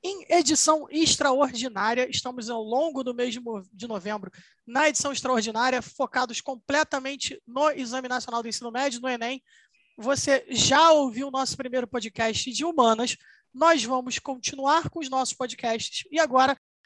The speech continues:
vamos seguindo o ritmo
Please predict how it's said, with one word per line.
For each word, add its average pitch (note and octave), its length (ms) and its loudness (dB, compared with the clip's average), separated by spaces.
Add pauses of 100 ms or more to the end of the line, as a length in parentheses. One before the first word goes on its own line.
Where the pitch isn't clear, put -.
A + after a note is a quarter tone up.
(140)
vamos C#4 300 -2
seguindo D#4 960 2 (360)
o C4+ 120 0
ritmo B3 440 0